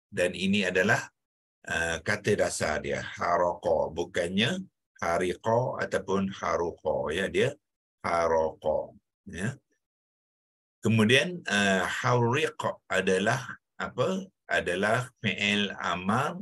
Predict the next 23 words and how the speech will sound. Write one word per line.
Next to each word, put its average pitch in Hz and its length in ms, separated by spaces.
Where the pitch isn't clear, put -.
wazan 87 800
kedua. 82 640
Fi'il 82 220
amar 92 240
wazan 90 240
kedua 110 320
bermakna 95 480
untuk 101 320
membentuk 95 560
tu, 202 320
kata - 240
dasar 107 480
ni 139 160
kita 104 240
perlu 104 240
masukkan 113 560
dalam 98 320
acuan 101 560
fi'il 95 480
amar 104 480
wazan 95 880
kedua, 85 800
ya. 131 320